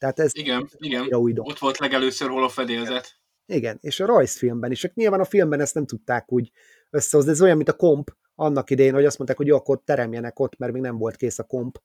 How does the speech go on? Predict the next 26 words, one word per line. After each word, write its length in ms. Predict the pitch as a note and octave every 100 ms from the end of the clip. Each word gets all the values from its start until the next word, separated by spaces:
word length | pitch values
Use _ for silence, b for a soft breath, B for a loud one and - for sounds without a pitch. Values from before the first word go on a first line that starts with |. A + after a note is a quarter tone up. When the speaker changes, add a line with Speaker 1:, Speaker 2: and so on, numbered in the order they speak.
| b b b b b
Speaker 1:
és, 280 | - A#2+ -
és 180 | C3+ -
így 160 | C3
jött 200 | A#2+ A2+ -
be 180 | B2
a, 260 | A#2 A#2 A#2 -
jobban 360 | - C3+ A2+ A#2
a 120 | A#2
transporter. 840 | - B2+ A2+ - A#2 A2 A#2 A#2 - b b b b -
És 120 | C3+
szerintem, 840 | - D#3 D#3 D#3 E3+ E3+ E3+ F3 F#3+ - -
szerintem 380 | - F#3 F#3+ A3
ez 80 |
az 120 | A#3+ B3
egész 240 | A#2+ B2
Star 200 | - A2+
Trek 200 | - -
univerzumot 540 | A2 G#2+ G#2 A2 A2+
áthatja. 640 | A2 G#2 G#2+ G#2+ - A#2 - _ -
Ez 140 | C3+
egy, 140 | D3+ D3
ez 140 | F3+ D#3+
egy 100 | G#3+
nagyon 260 | C#3+ A2+
izgalmas 500 | G#2+ G#2 G#2+ G#2+ G#2
dolog, 220 | A2 G#2+